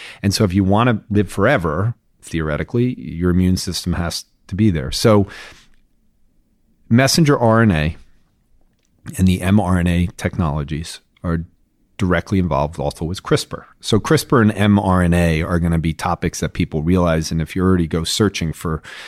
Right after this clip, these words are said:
things on cancer, on malaria, on baldness, on anything, and then you go read,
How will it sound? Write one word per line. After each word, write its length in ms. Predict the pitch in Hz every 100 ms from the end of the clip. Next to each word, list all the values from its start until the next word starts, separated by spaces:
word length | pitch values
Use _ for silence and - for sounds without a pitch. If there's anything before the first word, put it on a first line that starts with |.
| - -
things 240 | - 85 80
on 160 | 76
cancer, 520 | 78 131 113 - 71 71
on 200 | 80 82
malaria, 640 | 85 101 104 95 87 - _ _
on 200 | 80 87
baldness, 580 | 113 127 98 82 65 -
on 160 | 107
anything, 580 | 110 120 123 90 80 76 - - - -
and 220 | 98 98
then 160 | 104 127
you 120 | 135
go 420 | 117 113 110 107 - _ _ _ _ _ _ _ _ -
read, 540 | 95 101 98 104 104